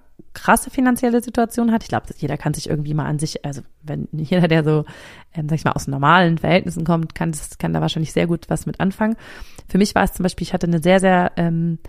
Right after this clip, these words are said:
äh, Mangelenergie auf Geld, als ich, also zum einen vor ein paar Jahren, bevor ich in die Selbstständigkeit gestartet bin und mein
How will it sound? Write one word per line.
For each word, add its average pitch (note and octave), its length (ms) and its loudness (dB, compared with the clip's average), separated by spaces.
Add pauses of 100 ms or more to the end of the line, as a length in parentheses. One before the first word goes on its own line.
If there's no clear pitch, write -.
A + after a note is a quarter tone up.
(580)
äh, - 640 -8
Mangelenergie G3 800 4
auf F3 220 0
Geld, F#3 520 2
als E3+ 460 0
ich, E3 540 -2
also C#3+ 120 -2
zum C3+ 200 -8
einen F3 280 2
vor D#3+ 140 -2
ein D3+ 80 0
paar D3 160 -4
Jahren, F3 420 0
bevor D#3+ 320 -2
ich D#3 100 -2
in D3+ 80 -4
die D3 60 -4
Selbstständigkeit D3+ 500 -4
gestartet D3 400 -6
bin D3+ 180 -2
und - 120 -4
mein D3 240 -4